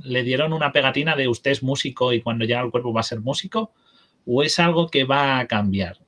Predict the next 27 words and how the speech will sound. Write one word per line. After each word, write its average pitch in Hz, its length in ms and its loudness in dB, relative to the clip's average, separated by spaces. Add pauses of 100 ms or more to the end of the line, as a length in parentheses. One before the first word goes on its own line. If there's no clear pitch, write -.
(120)
Y 120 80 -4
entonces 170 640 0 (760)
hay 151 220 2
un 165 60 4
momento 170 300 4
en 160 80 2
el 139 180 -2
que 123 180 0
este 156 540 0
alma 160 240 2
llega 135 200 2
a - 20 2
la 139 140 0
Tierra 156 480 0
y 117 160 -8
se - 120 -8
mete 110 180 0
en 123 80 -2
el 120 120 -2
cuerpo 123 260 0
de 123 60 0
él 104 220 -6
y 120 160 -2
habla 135 220 0
con 151 160 -2
la 131 120 2
gente 156 520 -4